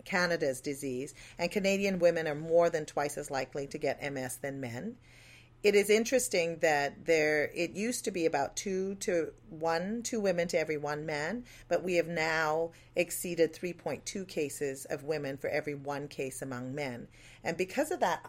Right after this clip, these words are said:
rising incidence among women, kind of around the nineteen sixties, many have speculated that it's because it's related to higher levels of hormone estrogen when we got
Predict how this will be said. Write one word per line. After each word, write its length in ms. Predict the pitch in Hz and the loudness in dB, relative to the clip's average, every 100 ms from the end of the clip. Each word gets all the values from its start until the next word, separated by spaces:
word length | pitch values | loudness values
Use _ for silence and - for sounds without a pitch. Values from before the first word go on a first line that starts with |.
| - | -2
rising 460 | 170 170 170 165 - | 4 4 4 0 -2
incidence 580 | 170 185 160 139 - - - | -4 -2 -2 -2 -6 -12 -8
among 460 | 156 170 185 214 | -4 2 2 2
women, 380 | 175 151 151 151 - - | 2 2 0 -6 -12 -18
kind 260 | - 262 311 | -6 -2 0
of 80 | 233 | 2
around 300 | 185 175 180 | 2 2 2
the 80 | 175 | 0
nineteen 400 | 151 151 160 143 | 0 -4 -6 -6
sixties, 560 | - 208 - 156 139 - - - | -4 -4 -4 -4 -4 -8 -20 -2
many 520 | 180 202 214 208 - - - | 2 4 4 0 -4 -14 -10
have 240 | - 175 | 0 2
speculated 720 | - - 302 - 190 135 151 | 2 0 0 0 0 2 2
that 120 | 151 151 | 2 2
it's 200 | 151 - | 0 -4
because 500 | 156 - 190 160 156 | -10 -4 0 0 0
it's 220 | 143 160 | -4 -2
related 480 | 160 156 156 160 160 | 0 2 2 0 0
to 280 | 160 147 - - - | -4 -4 -6 -14 -2
higher 320 | 190 190 185 | 4 6 6
levels 440 | 165 156 151 151 | 4 2 0 0
of 120 | 143 | -4
hormone 460 | - 226 220 190 170 | -2 0 2 2 2
estrogen 560 | 175 185 196 165 143 156 - - | 0 -2 -4 -4 -6 -8 -18 -2
when 240 | 185 190 180 | 2 2 2
we 140 | 185 | -2
got 360 | 175 147 143 | 0 2 0